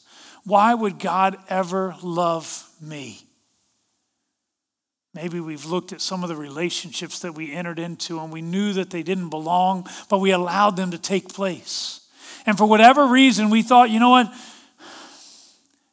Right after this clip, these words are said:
God can never forgive me." Maybe it wasn't a relationship. Maybe it was an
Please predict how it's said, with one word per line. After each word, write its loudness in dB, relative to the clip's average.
God -2
can -14
never -6
forgive -14
me." -20
Maybe -14
it -12
wasn't -10
a -14
relationship. -12
Maybe -12
it -10
was -10
an -18